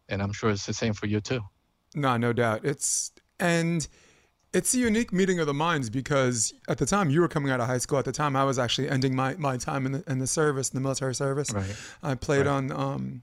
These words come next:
Speaker 2: I got, you know, I actually played on, for a military community team and then later for, like, the all-army team and this and that. So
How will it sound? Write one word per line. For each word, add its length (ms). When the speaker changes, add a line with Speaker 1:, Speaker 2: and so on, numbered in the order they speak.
Speaker 2:
I 80
got, 160
you 160
know, 140
I 60
actually 280
played 240
on, 220
for 100
a 60
military 340
community 340
team 240
and 120
then 140
later 380
for, 240
like, 180
the 160
all-army 400
team 260
and 120
this 120
and 120
that. 180
So 400